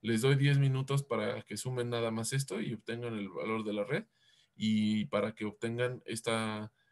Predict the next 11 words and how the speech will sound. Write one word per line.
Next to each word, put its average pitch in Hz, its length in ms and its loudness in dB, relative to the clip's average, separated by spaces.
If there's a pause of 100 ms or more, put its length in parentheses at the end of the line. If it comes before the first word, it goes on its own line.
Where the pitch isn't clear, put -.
(360)
esta 110 720 -2
suma 135 460 -2
de 107 220 -4
los, 101 680 -6
de 107 200 -6
las, 98 440 -4
este, 90 720 -10 (1700)
eh, - 400 -18
de 107 160 -4
las 101 160 0
redes 127 500 -2